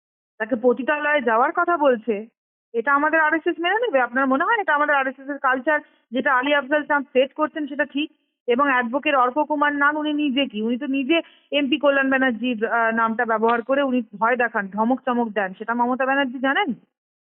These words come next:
যে মমতা ব্যানার্জির সরকারকে ব্যবহার করে আজকে যে তৃণমূলের গুন্ডারা লয়ারের ভেগ ধরে একজন নারীকে কলকাতা হাইকোর্টের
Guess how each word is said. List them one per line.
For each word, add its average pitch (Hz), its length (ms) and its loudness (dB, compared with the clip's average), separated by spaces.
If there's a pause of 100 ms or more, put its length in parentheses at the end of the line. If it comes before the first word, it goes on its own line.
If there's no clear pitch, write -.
(120)
যে 226 60 2
মমতা 214 380 0
ব্যানার্জির 254 840 -4 (100)
সরকারকে 226 460 -4
ব্যবহার 233 440 0
করে 262 480 0 (640)
আজকে 208 340 -2
যে 240 420 -2
তৃণমূলের 262 580 0
গুন্ডারা 233 680 2
লয়ারের 254 580 2
ভেগ 262 360 2
ধরে 226 400 2 (540)
একজন 202 340 0
নারীকে 220 840 2
কলকাতা 226 440 -2
হাইকোর্টের 269 500 0